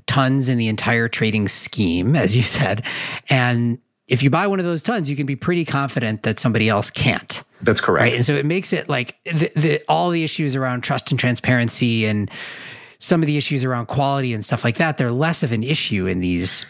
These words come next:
Speaker 1: big compliance markets.
Speaker 2: And there's, there's no, there, there is no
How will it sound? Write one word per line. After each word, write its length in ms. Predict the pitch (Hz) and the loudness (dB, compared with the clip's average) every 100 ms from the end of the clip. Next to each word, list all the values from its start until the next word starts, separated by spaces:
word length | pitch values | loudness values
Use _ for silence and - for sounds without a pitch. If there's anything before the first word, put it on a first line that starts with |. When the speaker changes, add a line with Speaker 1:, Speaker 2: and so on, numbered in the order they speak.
| - | -2
Speaker 1:
big 180 | - 92 | 2 2
compliance 440 | - 90 - - - | 2 0 2 0 0
markets. 340 | - - - | -2 -2 0
Speaker 2:
And 140 | 131 139 | 2 2
there's, 200 | 135 - | 0 -2
there's 380 | 131 135 127 | 0 0 0
no, 480 | 139 147 147 143 143 | 0 0 0 0 -2
there, 240 | - 104 131 | -2 0 0
there 200 | 120 117 | 0 0
is 140 | 107 | -2
no 600 | 117 123 127 123 127 117 | -2 0 0 0 0 -4